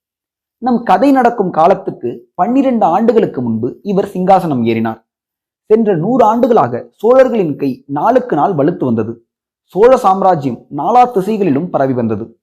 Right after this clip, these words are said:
எனினும் சுந்தர சோழர் பட்டத்துக்கு வந்த சமயத்தில் தெற்கேயும் வடக்கேயும் விரோதிகள் வலுப்பெற்றிருந்தார்கள்.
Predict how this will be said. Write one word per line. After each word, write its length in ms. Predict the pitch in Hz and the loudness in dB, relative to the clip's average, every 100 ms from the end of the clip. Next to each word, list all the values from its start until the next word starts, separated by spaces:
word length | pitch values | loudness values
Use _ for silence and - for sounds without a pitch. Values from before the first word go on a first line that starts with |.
| _ _ _ | _ _ _
எனினும் 420 | 120 139 233 165 - - | -2 0 0 0 -4 -10
சுந்தர 320 | 208 233 262 | -4 2 2
சோழர் 360 | 247 190 165 - | 2 0 -2 -4
பட்டத்துக்கு 480 | 139 - - - 143 | -4 -4 -8 -8 -4
வந்த 180 | 127 131 | -4 -4
சமயத்தில் 540 | 120 120 117 220 156 - _ _ _ - | -4 -4 -4 -4 -6 -8 _ _ _ 0
தெற்கேயும் 560 | 202 202 285 269 254 220 | 0 0 -2 0 0 -2
வடக்கேயும் 580 | 151 190 - 143 139 - 151 | -2 -2 -2 -2 -2 -8 -2
விரோதிகள் 480 | 185 247 190 160 151 | 2 2 2 0 0
வலுப்பெற்றிருந்தார்கள். 920 | 165 185 131 - 113 110 110 110 | 0 0 -6 -4 -4 -2 -4 -4